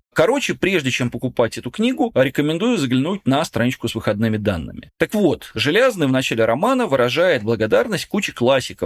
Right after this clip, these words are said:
и тогда еще современников, от Мэри Шелли и Эдгара По до Роберта Блоха и Рэя Брэдбери. И это все неспроста. Эта чудесная октябрьская история переполнена героями классического хоррора чуть менее чем полностью.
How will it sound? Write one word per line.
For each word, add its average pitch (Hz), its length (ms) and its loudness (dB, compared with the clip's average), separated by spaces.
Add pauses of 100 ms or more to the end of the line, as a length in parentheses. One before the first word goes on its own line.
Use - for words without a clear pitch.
(120)
и 196 180 -2
тогда 107 320 0
еще 139 260 -2
современников, 117 720 -2
от 107 140 -2
Мэри 113 200 2
Шелли 101 340 -2
и 101 40 0
Эдгара 113 340 0
По 262 320 -2 (140)
до 156 280 2
Роберта 139 360 0
Блоха 151 340 0
и 143 220 -2
Рэя 127 240 0
Брэдбери. 101 580 -6 (200)
И 170 140 0
это 160 320 -2
все 147 180 -2
неспроста. - 800 -2 (220)
Эта 147 200 0
чудесная 131 600 -2
октябрьская 127 540 -2
история 240 380 0
переполнена 135 600 -2
героями 143 520 0
классического 123 540 -2
хоррора 170 420 0
чуть - 240 -6
менее 147 340 0
чем 135 240 -2
полностью. - 720 -4